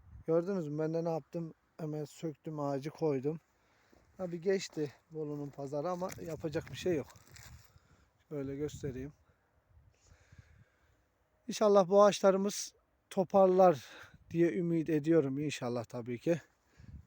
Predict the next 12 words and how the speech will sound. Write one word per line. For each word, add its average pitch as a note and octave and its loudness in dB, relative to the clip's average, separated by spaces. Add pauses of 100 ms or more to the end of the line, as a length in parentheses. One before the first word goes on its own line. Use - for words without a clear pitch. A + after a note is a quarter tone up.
Nasip D3+ -8
kısmet. D#3 -6 (720)
Ve F3+ -2 (360)
bu F3+ -8
gördüğümüz, E3+ 0
yaptığımız E3 -2
hatalar E3+ -2
da D3+ -2
inşallah D3+ -6 (920)
diğer D#3 0
bu E3 -2
ağaçlarımızda C#3 -4